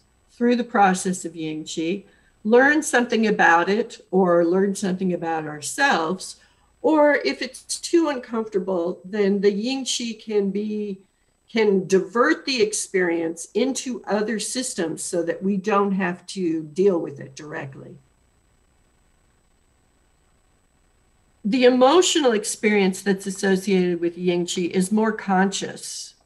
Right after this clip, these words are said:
than in other channel systems. It's, uh, there's a certain amount of awareness that comes with the Ying Qi experience of emotions. Patients can typically tell you, um,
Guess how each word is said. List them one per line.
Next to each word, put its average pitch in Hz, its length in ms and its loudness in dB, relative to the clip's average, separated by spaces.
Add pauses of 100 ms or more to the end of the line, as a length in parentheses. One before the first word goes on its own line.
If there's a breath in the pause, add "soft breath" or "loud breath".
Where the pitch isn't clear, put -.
than 165 500 0
in 175 420 0
other 175 300 2
channel 147 480 -8
systems. - 760 -14 (100)
It's, 190 540 -2
uh, 165 520 0 (1600)
there's 196 200 2
a 220 60 -2
certain 254 340 4
amount 214 280 4
of 180 60 0
awareness 180 840 2
that - 240 -6
comes 165 360 -4
with 165 220 -6
the 160 80 -4
Ying 175 380 0
Qi 160 260 -6
experience 143 640 -10
of 139 160 -10
emotions. 139 680 -10
Patients 240 720 -2
can 175 540 -4 (540 soft breath)
typically 254 480 -2
tell 208 360 4
you, 185 640 2 (520)
um, 156 500 -2